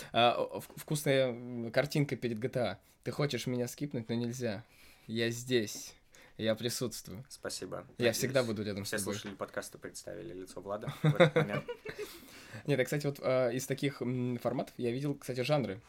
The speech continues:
Speaker 1: очень хорошо удавались на вот этом раннем батловом варианте.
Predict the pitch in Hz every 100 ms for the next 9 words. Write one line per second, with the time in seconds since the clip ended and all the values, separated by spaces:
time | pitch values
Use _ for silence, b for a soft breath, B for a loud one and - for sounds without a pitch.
0 | - 110 - 113 - 113 104 104 98 -
1 | 104 98 98 98 95 87 67 69 92 92
2 | 110 107 107 107 104 101 104 95 98 95
3 | 92